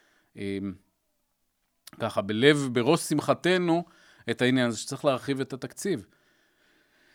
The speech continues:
זה לא עכשיו עניין של לבוא ולהגיד, "תקשיבו, צריך, אה, אה, אה,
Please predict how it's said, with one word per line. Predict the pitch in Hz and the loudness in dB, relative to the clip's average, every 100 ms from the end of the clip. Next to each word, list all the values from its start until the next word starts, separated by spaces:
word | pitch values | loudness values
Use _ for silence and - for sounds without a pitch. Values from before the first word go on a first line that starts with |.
| _ _ | _ _
זה | 113 127 | 2 6
לא | 151 233 | 8 6
עכשיו | 208 - 170 151 | 4 2 4 4
עניין | 139 147 151 139 | 4 6 4 2
של | 135 | -2
לבוא | 127 135 131 | -2 -2 0
ולהגיד, | 135 131 127 135 | 2 2 2 -2
"תקשיבו, | 123 - 143 135 127 | -2 -2 0 0 -2
צריך, | - 117 127 - - | -4 -2 -2 -4 -4
אה, | 131 | 0
אה, | 123 120 117 110 110 107 117 107 107 104 104 104 98 104 98 95 95 92 - 95 90 - | 2 2 0 0 0 -2 -4 -8 -6 -4 -4 -6 -6 -8 -8 -8 -12 -14 -16 -20 -20 -20
אה, | 90 95 98 98 | -18 -14 -12 -10